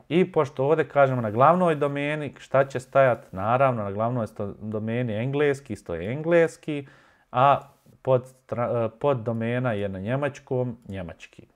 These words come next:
Dobro. E, mnogi, mnogi su pogriješili, ali šezdeset posto je pogodilo, što je odlična stvar. Kako znamo da li je sajt dobio manuelni penal?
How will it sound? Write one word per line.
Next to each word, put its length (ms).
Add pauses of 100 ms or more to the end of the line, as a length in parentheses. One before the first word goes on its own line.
(160)
Dobro. 340 (920)
E, 200
mnogi, 400
mnogi 360
su 300
pogriješili, 760
ali 300
šezdeset 440
posto 320
je 100
pogodilo, 480
što 240
je 60
odlična 360
stvar. 340 (1200)
Kako 420
znamo 380
da 120
li 100
je 80
sajt 300
dobio 320
manuelni 500
penal? 500